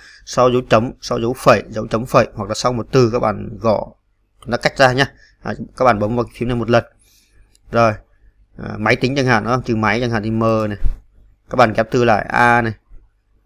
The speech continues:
I này. Đó, chữ máy thì đầu tiên là M A I, dấu sắc là phím S này. Đấy, dấu, dấu đây chúng ta bấm sau cùng. Rồi chúng ta mình cách ra để viết từ tiếp theo. Đó là tính. Phím T, phím Y, phím N,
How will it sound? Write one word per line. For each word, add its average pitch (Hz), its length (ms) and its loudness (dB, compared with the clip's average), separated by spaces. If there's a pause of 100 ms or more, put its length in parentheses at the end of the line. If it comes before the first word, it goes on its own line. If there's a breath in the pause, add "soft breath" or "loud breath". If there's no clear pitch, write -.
(120)
I 127 260 0
này. 117 120 0 (540)
Đó, 123 280 2 (240)
chữ 117 120 -4
máy 110 220 2
thì 127 80 0
đầu 117 120 2
tiên 127 140 0
là 120 120 2
M 110 220 -2 (300)
A 123 160 4
I, 131 200 2
dấu 123 260 -6
sắc - 220 -2
là 113 60 -2
phím 117 180 -4
S 120 40 -8
này. 117 280 -2 (720 soft breath)
Đấy, 117 200 4 (180)
dấu, 120 100 -4
dấu 113 300 -2
đây 120 80 -2
chúng 120 100 -2
ta 127 80 0
bấm 110 160 0
sau 123 140 -8
cùng. 120 200 0 (760)
Rồi 107 100 -6
chúng 110 100 -8
ta 123 200 2 (480)
mình 110 300 -6 (140)
cách 131 140 -4
ra 123 240 0 (300)
để 104 140 -8
viết 117 160 -4
từ 123 140 2
tiếp 120 140 -2
theo. 139 160 2 (680 soft breath)
Đó 107 100 -6
là 107 80 -4
tính. 120 280 -2 (1160)
Phím 113 340 -6 (120)
T, - 60 2 (240)
phím 113 220 -6
Y, 127 240 0 (100)
phím 117 240 -6
N, - 20 -2